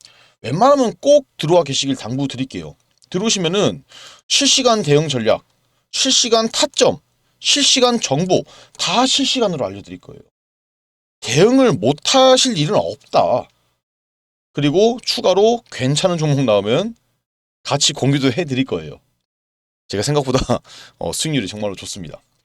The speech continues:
문제는, 어, 카톡방이 좀 제한되는 분들이 있을 수 있어요.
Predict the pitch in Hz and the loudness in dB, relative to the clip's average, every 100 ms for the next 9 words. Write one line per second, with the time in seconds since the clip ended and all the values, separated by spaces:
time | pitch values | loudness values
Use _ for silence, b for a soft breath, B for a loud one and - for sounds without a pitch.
0 | _ - B B B _ 156 214 202 220 | _ -20 B B B _ 0 2 4 4
1 | 117 - 98 95 - - 277 - 175 175 | 2 0 0 0 -2 -4 -4 0 0 2
2 | 196 202 202 165 131 123 - 131 175 233 | 0 -2 -2 0 0 -2 0 2 2 2
3 | 247 220 202 190 185 180 160 139 131 139 | 2 2 4 2 0 -2 -4 -4 -4 -8
4 | 156 147 143 110 90 110 | -10 -8 -8 -6 -6 -8